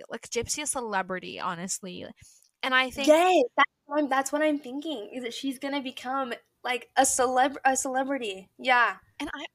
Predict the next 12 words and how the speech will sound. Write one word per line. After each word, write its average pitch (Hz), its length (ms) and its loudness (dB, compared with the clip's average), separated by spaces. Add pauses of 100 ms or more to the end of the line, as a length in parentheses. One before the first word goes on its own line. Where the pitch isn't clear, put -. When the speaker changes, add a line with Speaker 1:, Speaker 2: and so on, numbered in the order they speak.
(120)
Speaker 1:
honestly 302 400 -4
don't 240 240 -4
think - 240 -6 (180)
Gypsy, 220 580 -4
like, - 260 -12 (880)
in 262 100 0
the 269 60 -2
situation 277 500 -4
that 262 140 -4
she 262 160 -6
was 247 240 -6
in, 208 440 -6